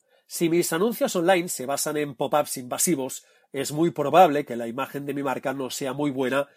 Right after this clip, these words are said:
entre esos clientes potenciales. O si los artículos, vídeos y podcasts son contenidos trabajados y de calidad, la imagen de mi marca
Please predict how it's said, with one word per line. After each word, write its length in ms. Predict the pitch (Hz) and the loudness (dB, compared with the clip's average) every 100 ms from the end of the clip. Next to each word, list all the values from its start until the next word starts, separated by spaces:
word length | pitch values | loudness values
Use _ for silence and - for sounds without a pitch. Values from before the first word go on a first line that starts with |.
| _ | _
entre 280 | - 131 135 | -12 -8 -6
esos 240 | 131 139 - | -6 -6 -8
clientes 380 | 117 127 117 | -8 -8 -10
potenciales. 720 | - 117 117 180 123 107 - _ _ - | -12 -14 2 4 4 -2 -12 _ _ 6
O 220 | 208 - - | 6 6 0
si 240 | - 131 | -6 -6
los 240 | 117 113 | -6 -12
artículos, 560 | 110 - 190 170 175 165 | -14 0 0 0 -2 0
vídeos 360 | 156 175 170 165 | 0 0 0 0
y 20 | |
podcasts 500 | 196 190 123 - - _ | 2 2 0 -12 -16 _
son 360 | - - 151 151 | -10 0 0 2
contenidos 520 | 165 156 156 156 160 | -2 -2 -2 -2 -2
trabajados 600 | 151 143 - 170 120 - | 0 -2 2 2 2 -8
y 140 | 262 226 | 0 0
de 160 | 151 | 0
calidad, 420 | - 135 170 147 - _ _ | -6 2 6 6 2 _ _
la 140 | 139 139 | -4 -2
imagen 400 | 151 196 139 135 | 2 0 -2 -4
de 100 | 175 | 0
mi 100 | 190 | 4
marca 420 | 170 143 131 | 4 4 -2